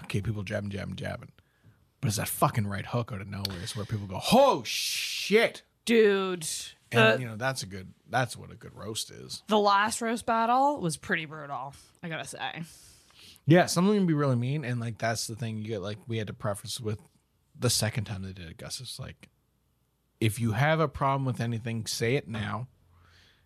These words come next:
Speaker 1: so we make sure no one brings it up."
Speaker 2: Scott McClain
Speaker 1: Yeah.
Speaker 2: thinks,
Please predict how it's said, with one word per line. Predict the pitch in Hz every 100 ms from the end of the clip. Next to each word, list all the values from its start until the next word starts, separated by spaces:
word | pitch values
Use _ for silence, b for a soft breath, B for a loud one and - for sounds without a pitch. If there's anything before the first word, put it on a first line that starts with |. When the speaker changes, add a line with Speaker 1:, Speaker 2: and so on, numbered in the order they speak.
| b
Speaker 1:
so | - 117
we | 120
make | 113 107
sure | - 113
no | 104 104
one | 107 107
brings | 101 87 95 107
it |
up." | 139 123 - _ _ _ _ _ _ _ _ 196 175 165 160
Speaker 2:
Scott | - 202
McClain | 214 180 - - 294 320
Speaker 1:
Yeah. | 285
Speaker 2:
thinks, | 185 180 - -